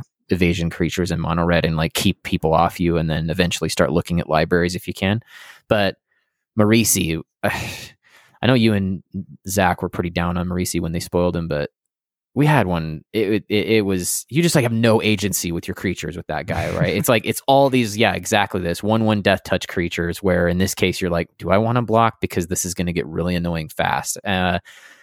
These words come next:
gu-, guys with Shadow, the, the, the one one flyers in white, 'cause it's, it's Naya, because if he connects at all, your entire line is goated,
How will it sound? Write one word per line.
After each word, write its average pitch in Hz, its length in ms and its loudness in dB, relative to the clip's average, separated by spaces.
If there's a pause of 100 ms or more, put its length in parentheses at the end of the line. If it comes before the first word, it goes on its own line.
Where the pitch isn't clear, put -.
(440)
gu-, 110 220 2
guys 110 240 2
with 107 120 0
Shadow, 98 680 4
the, 98 100 0 (240)
the, 98 160 2 (280)
the 120 80 4
one 113 260 2
one 104 160 0
flyers 98 640 2
in 92 140 -2
white, 90 360 0
'cause 95 160 -6
it's, - 180 -6
it's - 240 -6
Naya, 90 460 -2
because 95 240 -8
if 87 60 -8
he 135 80 -2
connects 101 420 -2
at 87 80 -4
all, 90 560 2
your 92 140 -2
entire 98 440 -2
line 87 280 -6
is 90 120 -6
goated, 90 500 -2